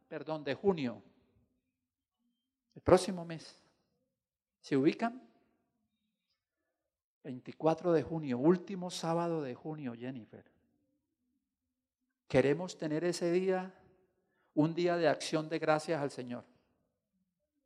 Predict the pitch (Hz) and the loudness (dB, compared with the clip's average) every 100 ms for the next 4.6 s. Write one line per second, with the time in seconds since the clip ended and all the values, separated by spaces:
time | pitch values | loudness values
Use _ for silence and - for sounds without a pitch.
0 | _ 160 165 180 254 277 320 - - - | _ 10 12 12 12 12 6 2 -12 -20
1 | _ _ _ _ - - 131 113 117 - | _ _ _ _ -20 -14 -14 -14 -16 -20
2 | _ _ _ _ _ _ _ _ _ _ | _ _ _ _ _ _ _ _ _ _
3 | _ _ _ _ _ _ 127 139 147 160 | _ _ _ _ _ _ 4 4 4 2
4 | 147 131 139 156 131 110 | 2 0 2 0 -2 -8